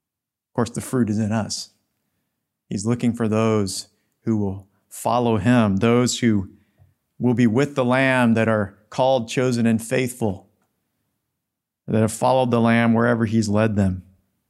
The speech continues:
And so he's looking for a harvest. And of course, Joseph, the message of Joseph is, is to be a laborer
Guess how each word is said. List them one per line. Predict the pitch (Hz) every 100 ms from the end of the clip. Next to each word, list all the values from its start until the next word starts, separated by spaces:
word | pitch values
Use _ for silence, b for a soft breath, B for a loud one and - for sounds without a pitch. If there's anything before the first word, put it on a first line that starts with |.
| _ _ _ _ _ _ _ _ _ _
And | -
so | 98 110
he's | 104 104
looking | 113 117 104
for | 107
a | 95
harvest. | 170 185 135 - - - b b
And | 131
of | 120 -
course, | 208 135 120 - - _ _ _ -
Joseph, | 107 127 190 123 113 - _ _ _ _
the | 117
message | 110 190 180 123
of | 120
Joseph | 107 120 - 117 107 - - _ _ _ _ _ _ _
is, | 123 117 95 - - _ _ _ _ _ _ _ _
is | _ 123 - 123 -
to | 127
be | 113
a | 110
laborer | 104 110 156 120 - 120